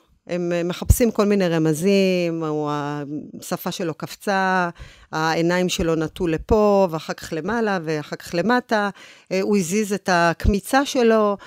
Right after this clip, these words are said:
יש כל מיני סימנים שאנחנו מנסים לחפש. זה לא עובד. אה, יש לנו מחקרי מטה-אנליזיס שמראים שאנחנו, אה, בעצם אין דבר כזה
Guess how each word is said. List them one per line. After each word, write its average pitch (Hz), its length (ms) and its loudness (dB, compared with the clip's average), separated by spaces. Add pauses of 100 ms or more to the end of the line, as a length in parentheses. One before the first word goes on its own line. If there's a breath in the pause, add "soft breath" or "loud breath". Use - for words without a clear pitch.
(240 loud breath)
יש 226 140 2
כל 254 160 0
מיני 233 500 2
סימנים 202 400 0
שאנחנו 180 260 -4
מנסים 165 320 -4
לחפש. - 480 -4 (340 soft breath)
זה 170 140 0
לא 180 100 2
עובד. 208 380 -2 (360)
אה, 160 40 -4 (300)
יש 180 140 -8
לנו 185 520 -4
מחקרי 170 340 -6
מטה-אנליזיס 180 720 -4
שמראים 185 560 -4 (400 loud breath)
שאנחנו, 170 920 -4
אה, 165 200 -2
בעצם 214 520 0 (180)
אין 285 160 2
דבר 202 400 0
כזה 143 320 -8